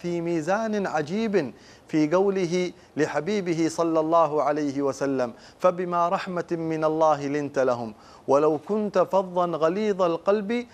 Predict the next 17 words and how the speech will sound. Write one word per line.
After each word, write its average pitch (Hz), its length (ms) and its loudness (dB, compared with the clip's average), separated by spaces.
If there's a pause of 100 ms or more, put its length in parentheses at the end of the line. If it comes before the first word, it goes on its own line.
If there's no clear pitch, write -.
(160)
لانفضوا 190 680 2
من 170 220 0
حولك، 139 440 0 (380)
فاعف 214 320 0
عنهم 175 480 0 (320)
واستغفر 196 640 0
لهم 165 420 0 (280)
وشاورهم 202 840 2
في 185 120 -2
الأمر". 165 420 0 (380)
أي 131 120 4
هؤلاء 175 480 2
الذين 196 360 -4
أنت 196 300 -4
وإياهم 196 580 0
في 196 140 -4
مهمة 190 460 0